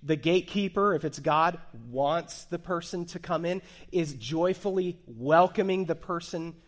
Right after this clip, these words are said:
home? I, I haven't seen any like that. These paint God as sort of, you know, his role is just to kind of apply the rules. He's like this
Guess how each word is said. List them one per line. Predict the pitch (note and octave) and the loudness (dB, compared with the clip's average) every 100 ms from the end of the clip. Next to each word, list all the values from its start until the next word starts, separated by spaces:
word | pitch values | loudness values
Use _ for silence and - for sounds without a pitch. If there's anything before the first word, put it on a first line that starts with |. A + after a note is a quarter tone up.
| - - | -20 -10
home? | E3 D#3 G3 B3 | -2 0 0 -2
I, | D3 F#3 - | 0 -2 0
I | G#3+ | 0
haven't | C4+ D#3 C#3+ - | 0 -2 -4 -8
seen | D#3 C#3+ | -6 -4
any | C#3+ C#3+ | -4 -2
like | C#3 C#3 | -4 -4
that. | D3 D#3+ - - - - | -4 -4 -6 -16 -20 -10
These | E3 D#3+ A3 C4+ - - - | -4 -2 0 -2 -6 -20 -8
paint | G3 G#3+ D3+ | -4 -2 0
God | F#3 G3 F#3+ | 2 4 2
as | E3+ | -2
sort | - F3+ | -4 -4
of, | D#3 - - | -6 -12 -12
you | - | -2
know, | E3+ | 0
his | G#3+ F#3 | 2 4
role | A#3 | 4
is | G#3 | 4
just | G#3+ - | 0 -4
to | A#3 G3+ | -2 0
kind | G3 A3 | 2 4
of | F#3 | 4
apply | F3+ A#3 A#3 | 2 4 6
the | A3+ | 4
rules. | G#3+ B3+ F#3 B2+ | 0 0 0 -2
He's | D3 F3+ | -2 0
like | F#3+ | 2
this | F#3+ F3+ | 0 -4